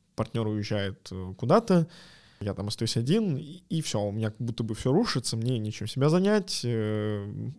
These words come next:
смысла в жизни нету, и вот это вот все. И как бы да, в конце двадцать первого года мы уже над этим поработали, и стало попроще. Но когда отношения закончились, все сломалось прям полностью. Потому что вообще было непонятно, что делать, из чего я состою,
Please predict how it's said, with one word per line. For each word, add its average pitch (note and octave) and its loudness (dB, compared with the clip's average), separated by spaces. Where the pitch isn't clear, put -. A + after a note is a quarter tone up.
смысла - -2
в A2 -2
жизни A2+ 0
нету, F3 2
и A#2 0
вот A2 -2
это A#2 -2
вот G#2 -6
все. - -8
И B2 -2
как B2 2
бы B2 2
да, C#3 6
в A2 0
конце A#2+ 0
двадцать A#2 -2
первого A#2 2
года A2 0
мы A2+ -2
уже A2+ -2
над A#2 0
этим B2 -4
поработали, C#3 0
и C3+ -6
стало G#2+ -4
попроще. G#2 -6
Но C#3 4
когда D3+ 4
отношения D3 0
закончились, C3 2
все D#3 2
сломалось B2+ -2
прям A2+ -6
полностью. A2+ -4
Потому A#2 -2
что A2 -2
вообще C3+ 2
было A#2 2
непонятно, A2+ -4
что - -6
делать, G#2+ -6
из G#2 -8
чего C#3+ 0
я C3+ 2
состою, G#2 -4